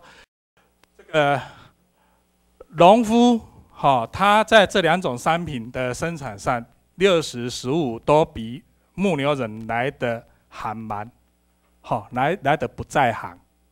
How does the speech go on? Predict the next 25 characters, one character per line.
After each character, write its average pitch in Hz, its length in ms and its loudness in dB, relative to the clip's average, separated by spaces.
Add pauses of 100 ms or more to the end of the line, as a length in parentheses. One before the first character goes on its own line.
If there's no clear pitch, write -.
(120)
好， - 140 -14
来 113 100 -4
得 120 80 -6
不 110 140 -14
在 110 240 -12
行。 107 160 -20 (840)
但 240 180 6
是 - 100 -6
对 170 1000 6
农 175 200 4
夫 196 140 2
来 156 180 4
讲， 110 260 -6
他 185 160 0
生 196 220 -2
产 117 280 -10
牛 113 200 -4
肉 151 200 4
的， 110 380 -4 (440)
的 117 100 -4
这 - 80 -10
个 139 100 -4
成 127 300 -6
本 104 240 -4 (580)
是 127 800 -6